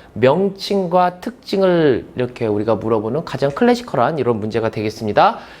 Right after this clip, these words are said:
기존의 목표 중심 모형에서 벗어나 구체적으로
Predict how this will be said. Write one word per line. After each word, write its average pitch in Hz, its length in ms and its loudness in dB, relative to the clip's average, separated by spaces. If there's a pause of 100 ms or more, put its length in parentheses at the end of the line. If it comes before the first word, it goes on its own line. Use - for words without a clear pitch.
(100)
기존의 196 560 2
목표 156 400 0
중심 165 320 -4
모형에서 135 480 2
벗어나 107 680 -2
구체적으로 143 840 2